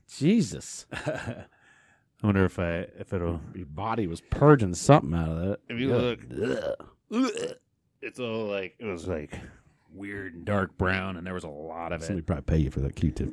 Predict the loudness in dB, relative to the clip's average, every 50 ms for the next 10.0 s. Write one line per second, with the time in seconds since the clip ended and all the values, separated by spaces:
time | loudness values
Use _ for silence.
0 | -4 _ 2 2 4 6 4 4 6 4 6 6 6 6 6 4 2 4 2 0
1 | 2 4 6 6 6 6 6 4 4 2 2 2 0 0 0 0 0 0 -2 _
2 | _ -20 -18 -18 -18 _ -20 _ _ _ -20 _ _ _ -8 -8 -8 -8 -12 -10
3 | -10 -10 -10 -12 -14 -16 -20 _ _ _ _ _ _ _ _ _ _ _ _ _
4 | _ _ _ _ _ _ _ _ _ -20 -16 -12 -10 -8 -8 -8 -10 -12 -14 -18
5 | _ _ _ _ _ -20 -20 -20 _ _ _ _ _ _ _ _ _ _ _ _
6 | _ _ _ _ _ _ _ _ _ _ _ _ _ _ _ _ -18 -18 -16 -14
7 | -8 -8 -8 -8 -8 _ -6 -4 -4 -4 -6 -4 -2 -2 -2 -2 -2 -4 -4 -4
8 | -4 -4 -6 _ _ -20 -20 -20 -20 -20 _ _ 2 4 6 6 6 6 4 4
9 | 2 2 2 2 2 2 2 4 4 6 4 4 2 -2 -10 -10 -10 -12 -16